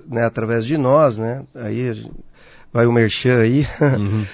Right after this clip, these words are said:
Speaker 1: Nós estamos ali na Avenida doutor Luiz Teixeira Mendes, trinta e nove meia, no Come Together Cowork, né?
Speaker 2: Então, ela, ela é uma empresa norte-americana que tá instalada no Brasil, em Maringá,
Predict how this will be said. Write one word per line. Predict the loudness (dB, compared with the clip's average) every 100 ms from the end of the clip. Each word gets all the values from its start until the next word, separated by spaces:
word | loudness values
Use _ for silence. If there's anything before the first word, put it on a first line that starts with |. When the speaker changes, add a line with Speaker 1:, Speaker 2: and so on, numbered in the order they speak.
| -14
Speaker 1:
Nós | -6 -4 -4
estamos | -10 -14 -6 2 2 2
ali | 2 2 2
na | 2 2 0 -6
Avenida | -8 -4 -2 0 -2
doutor | -2 -2 0
Luiz | -2 -2
Teixeira | -2 0 2 4
Mendes, | 4 4 4 0 -8
trinta | -2 -2 0
e |
nove | -2 0
meia, | 0 0
no | 0
Come | 0 0
Together | -2 0 4 4 2 -2
Cowork, | 0 2 2 0 -8 _ _ _ _
né? | -2 -2 0
Speaker 2:
Então, | 0
ela, | 2 2
ela | 4 2 2 2
é |
uma | 2
empresa | 0 0 0 0
norte-americana | -2 -2 -2 -2 -2 -4 -4 -4
que | -6
tá | -6
instalada | -6 -6 -6 -4
no | -4
Brasil, | -4 -4 -4
em |
Maringá, | -4 -4 -6